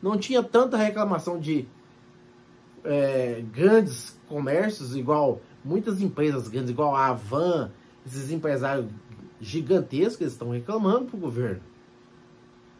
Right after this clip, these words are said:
que esse site chinês tomou muita venda deles, e realmente tomou. Isso daí não, não, é fato.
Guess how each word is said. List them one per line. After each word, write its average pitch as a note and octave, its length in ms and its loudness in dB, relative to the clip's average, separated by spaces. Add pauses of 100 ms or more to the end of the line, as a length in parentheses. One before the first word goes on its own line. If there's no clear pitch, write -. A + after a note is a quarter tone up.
(320)
que A2+ 100 -8
esse G#2 180 -8
site A#2+ 300 -4
chinês C#3+ 340 -4
tomou A3+ 400 2
muita D3+ 680 0
venda A#2 260 -4
deles, G#2 320 -10
e G2+ 60 -8
realmente F#3+ 580 -2
tomou. A#3 580 4
Isso A2 160 -14
daí B2+ 380 -2
não, A#3 260 -2 (380)
não, B2+ 200 -6
é D#3 100 -4
fato. F#3+ 520 2